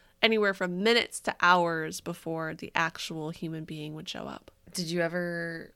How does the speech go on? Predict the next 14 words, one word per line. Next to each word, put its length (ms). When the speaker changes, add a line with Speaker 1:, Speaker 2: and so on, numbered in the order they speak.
Speaker 2:
did 120
she 100
ever 160
do 80
it 80
with 140
you? 280
Speaker 1:
Mm-hmm. 240
She 160
saw 180
me 120
come. 320
Speaker 2:
Wow. 420
Speaker 1:
Yeah. 260